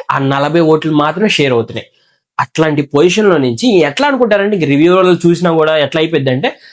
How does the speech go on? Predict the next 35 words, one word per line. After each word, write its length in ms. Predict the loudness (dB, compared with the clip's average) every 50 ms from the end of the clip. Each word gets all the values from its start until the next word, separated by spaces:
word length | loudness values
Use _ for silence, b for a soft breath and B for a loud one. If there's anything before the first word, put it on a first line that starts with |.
| b b b b _ _ -8 -4
"ఆ, 140 | -2 -2 0
ఇంక 180 | 0 0 0
ఈ 80 | 0 0
సీజన్ 240 | 2 2 2 2 0
అంతా 180 | 2 2 2
వన్ 160 | 0 0 0
సైడెడ్ 300 | 0 0 0 0 0 0
రా, 100 | 0 -2
అయిపోయింది, 480 | 0 0 0 0 0 0 0 2 2 2
ఇంక 80 | 2 2
ఈ 100 | 2 2
సీజన్ 300 | 2 2 2 2 0 -2 -4 _ -6
మళ్ళీ 280 | -2 0 0 0 0
తనుజనే 420 | 0 0 0 0 0 2 2 0 0
విన్" 240 | 0 -2 -2 -2 -6 -10 _ _ -4
అనే 180 | -4 -2 0 0
ఒక 160 | 0 0 2
ఉద్దేశంకి 380 | 2 2 2 2 0 0 0 0
వచ్చేసారు 400 | 0 2 0 0 2 2 -2 0
చాలా. 380 | 0 0 0 2 0 0 -2 -4 -12 -6
ఎందుకంటే 400 | -2 0 2 2 2 0 -2 -8 B B B B B B B B B _ _ _ _ _ _ -4 -2
పదకొండు 480 | 0 0 0 0 0 0 0 2 2
వారాల 400 | 2 2 2 2 2 2 2 2
నుంచి 340 | 2 2 2 2 2 0 0
ఒకే 520 | 2 2 2 0 -2 -2 -2 0 2 4
ఒక 180 | 4 2 0 -2
పర్సన్, 380 | -4 0 0 0 0 0 0 0
ఒకే 260 | 0 -2 0 0 0
ఒక 180 | 0 2 0
అమ్మాయి 400 | -2 -2 0 0 0 0 2 0
స్టార్టింగ్ 540 | 0 -2 -2 -2 -2 -2 -2 -2 0 2 2
లో 60 | 0 0 0
టాప్ 400 | 0 2 2 2 0 0 -2 0
నిలుస్తుంది 600 | 0 0 0 -2 -4 -2 0 2 2 4 4 2 2
అంటే, 420 | 0 -2 -4 -2 -2 -2 -2 -4